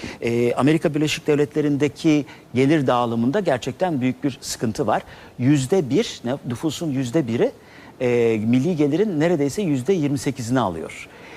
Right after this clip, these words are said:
E, bin dokuz yüz yirmi dokuzdaki büyük buhrandan evvel de aynı durum söz konusuydu. Ama dünyada durum daha çok kötü. Dünya nüfusunun yüzde sıfır nokta yedisi, yani yüzde birinden azı toplam kaynakların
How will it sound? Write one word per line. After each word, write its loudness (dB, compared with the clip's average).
E, 2
bin 4
dokuz 2
yüz -2
yirmi 0
dokuzdaki -2
büyük 0
buhrandan 0
evvel 2
de -2
aynı -2
durum -4
söz -6
konusuydu. -10
Ama 0
dünyada 2
durum 0
daha -2
çok -12
kötü. -4
Dünya 4
nüfusunun -2
yüzde -2
sıfır -2
nokta 0
yedisi, -2
yani 2
yüzde 0
birinden 2
azı 0
toplam -2
kaynakların -2